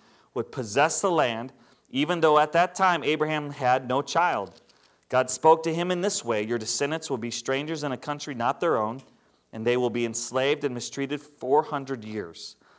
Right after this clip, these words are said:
But I will punish the nation they serve as slaves,' God said, 'and afterward they will come out of that country and worship me in this place.' Then he gave Abraham the covenant of circumcision, and Abraham became the father of Isaac,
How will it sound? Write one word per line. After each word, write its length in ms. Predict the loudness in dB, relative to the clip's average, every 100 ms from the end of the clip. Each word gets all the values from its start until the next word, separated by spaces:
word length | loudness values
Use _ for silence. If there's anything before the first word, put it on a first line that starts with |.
| _ _ -2
But 80 |
I 120 | 4 4
will 120 | 2
punish 400 | -2 -2 -2 0
the 100 | 0
nation 440 | 2 0 0 -2
they 100 | -2
serve 320 | -4 -2 -2
as 100 | -2
slaves,' 540 | -6 -6 -6 -6 -12 -16 _ _ _ _ _ -2
God 260 | 0 0
said, 400 | 0 0 0 -2 -8
'and 160 | -6
afterward 540 | -2 -2 0 2 2 2
they 100 | 0
will 140 | -2
come 320 | -6 -4 0
out 220 | 2 2
of 80 | 0
that 200 | -2 -2
country 400 | -6 -10 -10 -10
and 160 | -8 -4
worship 360 | -4 -2 -4 -6
me 340 | -8 -8 -12 _ _ _ _
in 320 | -6 -4 -4 -8
this 440 | -6 -2 -2 -4 -14
place.' 800 | -6 -2 -2 -4 -10 -10 -10 -16 _ _ _ _
Then 120 | -10
he 80 | -8
gave 300 | 0 2 4
Abraham 420 | 4 2 0 -2
the 80 | -4
covenant 360 | -2 0 0 -4
of 40 |
circumcision, 760 | -2 -4 -4 -12 -12 -12 -12 -14
and 80 | -10
Abraham 400 | -8 -6 -8 -8
became 320 | -8 -8 -8
the 60 | -8
father 400 | 0 4 4 4
of 100 | 2
Isaac, 420 | 2 0 -6 -12